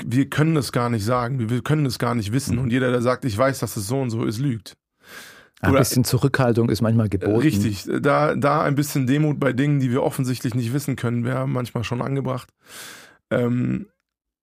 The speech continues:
Speaker 1: und deswegen bleibt es mir eigentlich nur als letzte Option. Und wenn's nur dazu dient, dass ich überhaupt damit klarkomme, dass das passiert ist, was passiert ist,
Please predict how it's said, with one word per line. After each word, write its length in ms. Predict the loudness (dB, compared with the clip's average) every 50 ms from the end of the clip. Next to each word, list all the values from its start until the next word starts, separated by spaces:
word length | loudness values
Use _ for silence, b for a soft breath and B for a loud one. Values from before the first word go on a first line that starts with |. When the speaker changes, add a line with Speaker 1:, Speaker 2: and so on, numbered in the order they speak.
| _ _
Speaker 1:
und 240 | -2 0 0 0 0
deswegen 360 | -2 -2 0 -2 -2 0 0
bleibt 320 | 0 0 0 0 0 -2 -6
es 160 | -6 -4 -4
mir 240 | -2 -2 -2 -4 -4
eigentlich 360 | -4 -6 -6 -6 -8 -6 -6
nur 200 | -6 -4 -4 -4
als 180 | -6 -6 -6 -6
letzte 340 | -6 -6 -8 -8 -6 -6
Option. 800 | -6 -6 -8 -10 -6 -4 -4 -2 -2 -2 -2 -2 -2 -4 -4 -6 -12 _ _ _ _ _ _ _ _ _ _ _ _ -18 -18 -18 _ _ _ _ _ _ _ _ _
Und 180 | -4 -4 0 2
wenn's 240 | 2 2 2 0 0
nur 100 | 0 0
dazu 260 | 0 0 -2 -4 -4
dient, 200 | -4 -2 -2 -2
dass 140 | -4 -4 -4
ich 80 | -4
überhaupt 400 | -4 -4 -2 -2 -2 -2 -2 -2
damit 180 | -2 -2 -4 -4
klarkomme, 480 | -4 -2 -2 -2 -2 -4 -6 -6 -4
dass 160 | -4 -6 -6 -8
das 140 | -10 -10
passiert 340 | -10 -10 -10 -8 -8 -8 -8
ist, 100 | -8 -10
was 120 | -10 -12 -12
passiert 280 | -12 -10 -8 -8 -8
ist, 200 | -8 -10 -12 -16